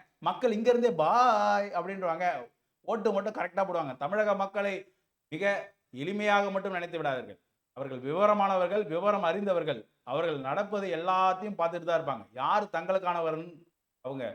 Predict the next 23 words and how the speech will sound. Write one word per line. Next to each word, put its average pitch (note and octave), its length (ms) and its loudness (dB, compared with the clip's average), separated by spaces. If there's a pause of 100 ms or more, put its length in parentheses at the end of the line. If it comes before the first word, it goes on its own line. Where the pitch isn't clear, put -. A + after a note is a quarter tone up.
(120)
பார்த்துட்டு D#3+ 320 -4
தான் F3+ 140 4
இருப்பாங்க. C#3 260 -6 (1400)
ரெண்டு A3+ 360 0
பேருமே B3+ 380 4
தங்களை B3 300 0 (120)
மாத்தி G#3+ 340 -6
மாத்தி A#3+ 280 -2
புகழ்ந்துக்கிறாங்க. G#3+ 600 -4 (1120)
அப்போ F3 180 2 (580)
ஒரு E3 120 2 (140)
சுய A#3+ 200 4 (240)
இன்பம் B3 380 2
காணும் A3+ 280 0 (640)
ஒரு F3 100 0 (100)
மனநோயாளின்னு A#3 680 4
தானே A#3 220 0
ரெண்டு G#3+ 140 -2
பேரையும் G#3+ 200 -2
நம்ம F3+ 140 -6
சொல்ல F#3 140 -2
வேண்டியது F3 240 -4
இருக்கு. D#3+ 200 -4